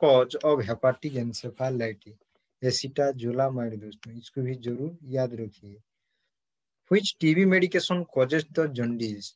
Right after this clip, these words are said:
Isoniazid। The first vertebra atlas, the largest salivary gland, parotid gland। The first layer of skin is stratum granulosum।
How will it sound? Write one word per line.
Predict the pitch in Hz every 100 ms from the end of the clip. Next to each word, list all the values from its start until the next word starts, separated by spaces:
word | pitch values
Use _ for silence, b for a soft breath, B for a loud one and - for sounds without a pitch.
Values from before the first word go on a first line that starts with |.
| _ 120
Isoniazid। | 120 117 - 139 123 123 131 120 110 101 - - - _ _ _ _ _ _ _ - - _ _ _ _ _ -
The | 143 147 -
first | - 160 170
vertebra | 147 160 165 147 117
atlas, | 110 107 117 123 131 - _
the | 143 147
largest | 139 127 131 127 185 190
salivary | - 151 147 143 143
gland, | 123 123 127 - 117
parotid | 113 104 131 123
gland। | 110 104 101 _ _ _ _ _
The | 127 135 127
first | - 175 -
layer | 170 165
of | 156
skin | - 156 151
is | 143 127
stratum | - 117 110 - 143 135
granulosum। | 120 113 120 127 131 - 107 101